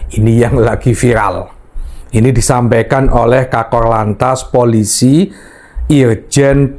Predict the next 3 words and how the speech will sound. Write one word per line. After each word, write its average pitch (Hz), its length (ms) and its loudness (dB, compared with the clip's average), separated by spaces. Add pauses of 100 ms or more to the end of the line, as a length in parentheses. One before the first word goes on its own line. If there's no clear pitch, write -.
Pol 139 320 2
Firman 135 800 0 (240)
Santiabudi. 120 1400 0